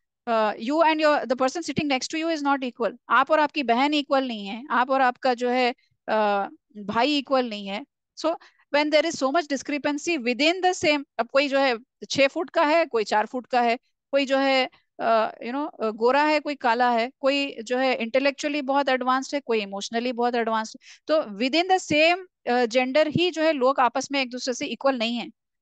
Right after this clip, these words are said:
राइट? तो फिर अब हम ये बोलने कैसे निकल जाएं कि men and women have been created equal?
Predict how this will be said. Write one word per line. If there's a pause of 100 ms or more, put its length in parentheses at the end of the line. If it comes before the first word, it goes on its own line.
राइट? (1200)
तो
फिर
अब
हम
ये
बोलने
कैसे
निकल
जाएं
कि
men
and
women
have
been
created
equal?